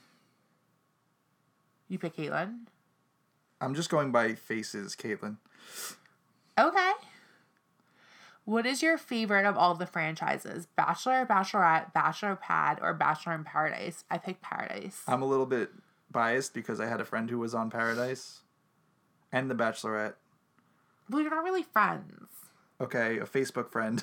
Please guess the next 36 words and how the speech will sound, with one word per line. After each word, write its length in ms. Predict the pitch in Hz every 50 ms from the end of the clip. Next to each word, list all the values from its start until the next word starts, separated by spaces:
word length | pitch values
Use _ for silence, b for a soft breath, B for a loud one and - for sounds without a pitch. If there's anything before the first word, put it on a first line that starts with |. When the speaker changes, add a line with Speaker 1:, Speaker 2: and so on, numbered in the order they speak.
| - -
Speaker 2:
<laughs> 80 | -
who 120 | - 170 170
was 140 | 156 156 165
on 220 | 143 139 - 147 - -
Paradise. 240 | - - 156 -
Speaker 1:
Justin 680 | - 233 208 202 214 - 139 - - 277 269 277 294 311
and 220 | 320 311 277 196
Vinny 600 | 170 156 180 165 156 170 185 202 233 254 262 262 -
used 360 | - 185 180 180 170 - -
to 560 | - 185 170 170 165 160 160 160 160 - - 165 -
go 180 | - 170 165 165
to 140 | 160 - 170
Speaker 2:
We 60 | 151
Speaker 1:
school 120 | 139 135
Speaker 2:
went 140 | 139 180 170
to 60 | 170
the 80 | 156 156
same 160 | - 170 160
Speaker 1:
together. 160 | 151 123 127 -
Speaker 2:
high 40 | -
school, 340 | - - - 120 113 110 117
yes, 140 | 117 113
Speaker 1:
Went 120 | 190 196 185
to 60 | -
the 60 | -
same 120 | - 196 180
Speaker 2:
okay. 100 | 180 165
Speaker 1:
high 60 | 156
school. 200 | - - - 135
Speaker 2:
Big 160 | 131 131 127
whoops, 280 | 135 139 127 123 - -
so 140 | - 120
did, 160 | 117 117 113 113
like, 220 | 113 113 110 - - -
a 340 | 113 - 110 117 113 110
thousand 40 | 107